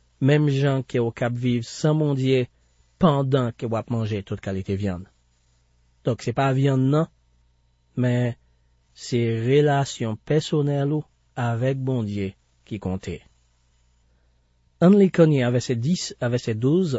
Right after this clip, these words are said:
nan Romè chapit katòz. Romains chapit katòz, vèsè dis a vèsè douz. Men ou menm, pou ki pou ap jije frè ou konsa? Ou menm, pou ki pou ap meprize frè ou konsa?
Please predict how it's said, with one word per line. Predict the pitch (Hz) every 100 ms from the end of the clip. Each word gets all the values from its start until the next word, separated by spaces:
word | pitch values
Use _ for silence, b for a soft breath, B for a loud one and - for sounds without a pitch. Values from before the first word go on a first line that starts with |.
| -
nan | 123 123 117
Romè | 120 123
chapit | - - 104
katòz. | 101 - 87 76 - - _ _ _ _ -
Romains | 135 123 131 147
chapit | - 117 110
katòz, | - 98 113 120 123 123 123 _ _ _ _ _ _
vèsè | 117 113 110
dis | 101 95 - 104
a | 90 - 92
vèsè | 90 95
douz. | 95 90 95 - - _ _ _ _ _ _ _ _ _ _ _ _ _ -
Men | 165 214
ou | 170
menm, | 160 202 190 113 - _ _ _ _ _ _ _
pou | 226
ki | 202 226
pou | 240 226
ap | 196
jije | 208 185 131 120
frè | - 110
ou | 98
konsa? | 107 - 85 76 _ _ _ _ _ _ _ _ _ _ _ _ _
Ou | 185 180
menm, | 185 226 220 135 - _ _ _ _ _ _ -
pou | 208
ki | 254
pou | 233 240
ap | 220
meprize | 185 170 156 165 147 139
frè | - 117
ou | 110
konsa? | 143 135 - 196